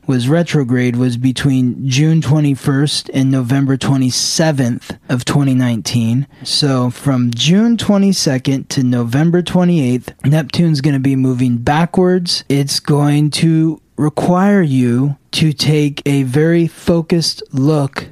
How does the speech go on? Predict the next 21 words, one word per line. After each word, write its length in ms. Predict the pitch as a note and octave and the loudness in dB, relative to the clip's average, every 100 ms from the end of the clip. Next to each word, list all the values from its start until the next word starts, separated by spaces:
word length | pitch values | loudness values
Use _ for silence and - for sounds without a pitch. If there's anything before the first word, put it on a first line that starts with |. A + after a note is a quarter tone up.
| - | -4
back 480 | C#3 C3+ C3 - - | 0 -2 -4 -10 -8
through 220 | - D3 | -2 0
your 220 | C#3+ C3+ | 2 0
subconscious 760 | B2 C#3+ B2 C3+ C3+ B2+ C3 A#2+ | -2 -2 -2 0 0 0 -2 0
mind. 380 | C#3+ C3+ G2+ G2+ | 0 0 -2 -2
So 320 | D#3+ C#3+ C3 - | 0 0 -2 0
Neptune 640 | E3 F#3 - G3 F3+ D#3+ | 0 0 0 2 2 0
is 360 | - D#3 D3+ C#3 | 0 0 0 0
the 100 | C#3+ | -2
planet 500 | C3+ - D3 D3 D3 | -2 0 0 0 -2
of 140 | D3 | -6
faith. 720 | C#3 - F3+ E3 B2+ - - - _ _ | -8 -4 -2 0 -2 -8 -20 -20 _ _
The 120 | D#3 | -4
subconscious 800 | - E3 C#3+ F3+ G3+ G3 D#3 C3+ | -2 -2 0 2 2 2 -2 -2
is 120 | C3 | -2
where 160 | C3 B2 | -2 -2
dreams 800 | A#2 B2+ D3 C#3+ B2 A2 - - | -2 -2 0 0 -2 -4 -6 -6
are 120 | - | -4
made, 460 | A#2 A2+ G#2 G2+ G#2+ - | -4 -4 -6 -10 -14 -6
and 160 | B2+ B2 | -2 -2
dreams 840 | A#2+ D#3 E3 D3+ C#3 C3 - | 0 2 2 2 0 -2 -4